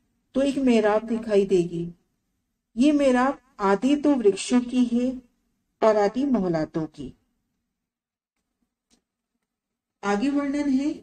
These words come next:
इसके आगे पांच मधुवन के वृक्ष आए हैं जिनमें चार संदें हुई।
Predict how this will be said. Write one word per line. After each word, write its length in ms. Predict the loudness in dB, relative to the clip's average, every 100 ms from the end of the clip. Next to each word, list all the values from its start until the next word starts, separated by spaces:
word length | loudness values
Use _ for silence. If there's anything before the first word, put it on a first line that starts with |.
| -6
इसके 380 | -6 -4 -2 0
आगे 360 | 0 -2 -2 -2 -4 _ _ -6
पांच 340 | -2 -2 -4 -4
मधुवन 520 | -4 -2 0 -2 -2
के 120 | -4
वृक्ष 400 | -2 -4 -6 -4
आए 220 | -2 0 0
हैं 380 | 2 0 -4 -14 _ _ _ _ _
जिनमें 400 | 0 2 2 -4 -6
चार 300 | -4 -4 -4
संदें 500 | -6 -8 -4 0 0
हुई। 260 | -2 -8